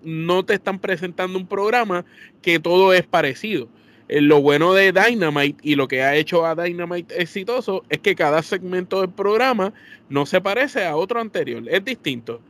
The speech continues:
Y tú puedes ver el programa semana tras semana y no te va a aburrir porque las cosas son distintas. Rampage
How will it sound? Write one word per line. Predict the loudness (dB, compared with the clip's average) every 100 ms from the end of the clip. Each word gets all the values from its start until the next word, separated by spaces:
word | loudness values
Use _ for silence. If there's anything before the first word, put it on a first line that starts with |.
| _ -20 _
Y | 2
tú | 2
puedes | 2 4 4
ver | 0
el | 0
programa | 0 -2 -2 -6
semana | -8 -8 -6 -6
tras | -4 -4
semana | -4 -4 -4
y | -4
no | -4
te | -2
va | 0
a |
aburrir | 0 0 -4
porque | -4 -4 -4
las | -6
cosas | -8 -4 -4
son | -2
distintas. | -2 -2 -4 -6 -6
Rampage | -2 0 0 2 2 2